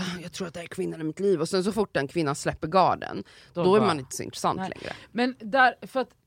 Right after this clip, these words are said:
Speaker 2: eh, det var det jag skulle säga, att, ehm, i liksom männens, eh,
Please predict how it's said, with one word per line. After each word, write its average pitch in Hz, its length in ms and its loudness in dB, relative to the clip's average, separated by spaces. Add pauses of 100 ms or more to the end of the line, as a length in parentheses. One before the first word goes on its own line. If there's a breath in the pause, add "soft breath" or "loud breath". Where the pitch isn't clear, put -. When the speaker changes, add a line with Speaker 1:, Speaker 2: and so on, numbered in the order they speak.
Speaker 2:
eh, 202 220 -2
det 240 300 0
var 240 100 -2
det 269 100 -4
jag 233 120 0
skulle 170 220 -8
säga, 202 540 -2
att, 175 440 -4
ehm, 156 640 -2 (200)
i 247 200 0
liksom 175 420 -4
männens, 156 840 -4
eh, 117 280 -4